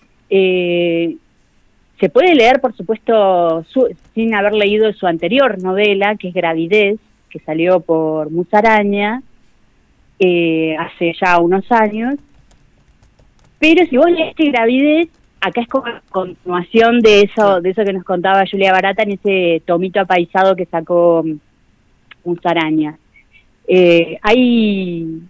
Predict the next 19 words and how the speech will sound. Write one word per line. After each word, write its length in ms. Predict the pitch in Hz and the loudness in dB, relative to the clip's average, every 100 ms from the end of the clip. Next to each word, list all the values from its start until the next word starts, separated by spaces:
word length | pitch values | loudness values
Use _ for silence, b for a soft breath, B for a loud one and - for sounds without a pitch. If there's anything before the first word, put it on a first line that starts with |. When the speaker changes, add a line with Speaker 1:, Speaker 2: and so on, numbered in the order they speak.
| _ - | _ 0
Speaker 1:
hay 220 | 208 220 | 0 2
una, 500 | 220 208 185 175 170 | 2 2 2 2 0
una 180 | 202 208 | -2 -2
cuestión 280 | 196 240 | -2 0
que 100 | 240 | 0
tiene 200 | 220 214 | 2 0
que 100 | 196 | 0
ver 160 | 185 185 | 0 0
con, 480 | 185 180 170 165 160 | -2 -2 -4 -6 -6
con 240 | 175 170 | -2 -2
que 100 | - | -2
incorpora 640 | 180 170 170 165 214 226 214 | -4 0 0 2 2 4 4
ahora 380 | 202 214 220 208 | 4 4 2 2
una 160 | 185 | 0
marca 340 | 180 202 202 190 | -2 -2 -4 -6
muy 320 | 185 202 214 | -4 -4 -2
del 140 | 196 | -2
estilo 420 | 180 - 196 196 190 | -4 -6 -6 0 0
de 260 | 175 165 | 0 -2